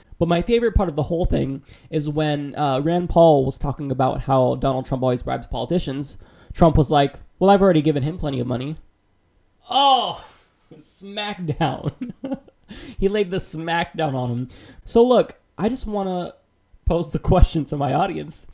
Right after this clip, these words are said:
How awesome would it be for you guys to actually see Donald Trump run as a third-party candidate? I mean, look, the Republicans, they're gonna have a really difficult road getting to the White House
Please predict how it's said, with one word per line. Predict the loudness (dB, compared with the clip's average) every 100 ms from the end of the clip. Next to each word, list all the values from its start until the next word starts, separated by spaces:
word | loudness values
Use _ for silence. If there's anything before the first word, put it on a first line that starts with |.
| _ _ _ _ _
How | -12 -10 -12 -10
awesome | -6 -6 -6 -8
would | -6
it | -6
be | -6
for | -4
you | -2
guys | 0 0 -2 -6 -14 -18 -6
to | -4
actually | -2 -4 -6
see | -4 -2
Donald | 0 -2 -2
Trump | -6 -8
run | -6 -2 0 -2 -6 -12
as | -6 -2 -2 -4
a | -4 -2
third-party | -2 -2 -2 0
candidate? | 0 0 0 -4 -8 -18 -8
I |
mean, | -6 -4
look, | -4 -4
the | -6 -8 -8
Republicans, | -4 2 2 2 -6 -10 -12 -20 _ _
they're | -14 -12
gonna | -10
have | -8 -2
a | -2
really | -2 4 6 6 2
difficult | 4 4 2 -2 -2 -2
road | 2 4 4 2 0
getting | 0 0
to |
the | -2 2
White | 2 0
House | -2 -2 -4 -12